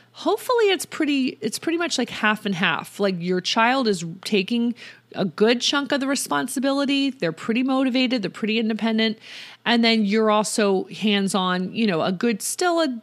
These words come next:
decent amount of time, but not with everything. And now by high school, really, your child should be having this huge amount of responsibility, independence, be able to work on their own and, you know, really take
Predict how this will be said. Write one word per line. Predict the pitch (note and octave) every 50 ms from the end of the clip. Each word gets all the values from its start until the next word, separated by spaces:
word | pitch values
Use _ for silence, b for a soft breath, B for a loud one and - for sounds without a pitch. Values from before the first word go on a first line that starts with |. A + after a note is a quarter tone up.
| - _
decent | - A#3+ A3 A3 - - A#3 G#3
amount | G3+ F#3+ F#3 F3+ F3
of | F3+ F3+
time, | - G3+ F#3+ F#3+
but | F3+ E3+ -
not | F#3 F3+ F3+ -
with | - G3+ F#3+ -
everything. | C4+ D4 C4 B3+ G#3+ F#3+ - F#3+ D#3+ C#3 E3 - B B B B B B B -
And | B3 C4 B3+ C4+
now | D#4+ F4+ G#4+ A#4 A4+ G4
by | D4+ D4+ C#4 C4+
high | A#3 F#3 - A3+ G#3 A3
school, | G#3 - - - - E3 E3 D3+ D3+ E3 - b b b b b b b b _
really, | G3 G3 G#3 A#3 B3+ C4+ D4 D4+ D4+ D4+ D4 C#4 B3+ A3
your | F#3+ F3+ F3+ G3+ G#3
child | G3+ - - B3+ C4 D#4 F4+ G4 F4+ C4+
should | - - B3 G#3+ F#3
be | G3+ G#3
having | G#3 F3 G#3 G#3 G3+ G3 G#3 G3 F#3
this | F3+ F#3+ - - - _ _
huge | - - - - - - C#4 C#4+ D#4 E4 E4+ F4 D#4 -
amount | D4 C#4+ C4+ B3+ A#3+
of | A3+
responsibility, | A3 G3 - - - G3 A3+ C4+ - - A3+ G3 F3+ D#3+ D#3+ D#3 D#3 D#3+ - B B B B B B B _
independence, | - A#3+ C4 C#4+ C#4+ E4 B3+ A#3 B3 G#3 F#3 F3+ E3+ E3+ F#3 -
be | - G#3+ G#3
able | G3+ G#3 G3 G3+ F#3
to | G3 F#3
work | E3+ D#3 D3+ D#3 F3+ G3 A#3+ B3 -
on | C4+ C#4 C#4 C4+
their | C#4 C4+ C4
own | B3 A#3 A#3+ B3 B3 B3 B3 B3
and, | - - F#3+ F#3 F#3 F#3 F3+ E3+ - - -
you | _ - F#3 F#3
know, | F3 E3
really | D#3+ D#3+ E3 F3 G3+ G#3+ G#3 A3 A3+ A3 G#3+
take | - - - - - F3+ F3+ - - -